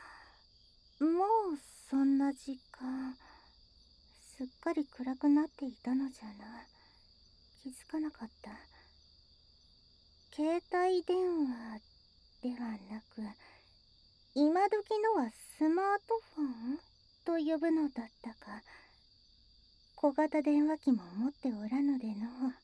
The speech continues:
連絡できなかった。まあ、もともと何時に帰るかは決めていなかったじゃろう。相手は人を騙すのに慣れた悪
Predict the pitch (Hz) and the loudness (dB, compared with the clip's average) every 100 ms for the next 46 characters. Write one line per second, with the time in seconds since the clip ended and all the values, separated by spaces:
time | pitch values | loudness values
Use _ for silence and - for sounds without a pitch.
0 | - - _ _ _ _ _ 254 254 285 | -20 -20 _ _ _ _ _ -2 0 -2
1 | 285 277 285 311 302 - 220 - 208 214 | -4 -6 -2 0 0 -4 -12 -12 -16 -16
2 | - - _ _ _ _ _ _ _ _ | -16 -20 _ _ _ _ _ _ _ _
3 | _ _ _ _ _ _ _ _ _ _ | _ _ _ _ _ _ _ _ _ _
4 | - 247 233 233 254 320 285 214 185 202 | -2 -2 -4 -4 -2 0 0 0 -4 -8
5 | 214 - 269 285 285 294 285 - - - | -6 -4 -2 -2 -2 -4 -6 -8 -20 -20
6 | _ _ _ _ _ _ _ - 339 403 | _ _ _ _ _ _ _ -4 -2 0
7 | 415 339 262 220 - 262 302 294 - 214 | 2 2 2 0 -4 -2 0 -2 -6 -14
8 | - - 240 269 294 311 311 320 339 359 | -16 -4 2 2 2 2 2 2 -2 -4
9 | - 247 220 214 208 220 262 262 _ _ | -4 -12 -10 -10 -12 -14 -16 -18 _ _
10 | _ _ _ _ _ _ _ _ _ _ | _ _ _ _ _ _ _ _ _ _
11 | _ _ _ _ _ _ - 226 233 247 | _ _ _ _ _ _ -8 -6 -6 -6
12 | 254 - - - 254 262 262 262 285 - | -8 -8 -20 -4 -2 0 0 0 0 4
13 | 269 208 185 208 277 294 202 - - - | 2 2 -4 -2 0 -2 -4 -14 -18 -20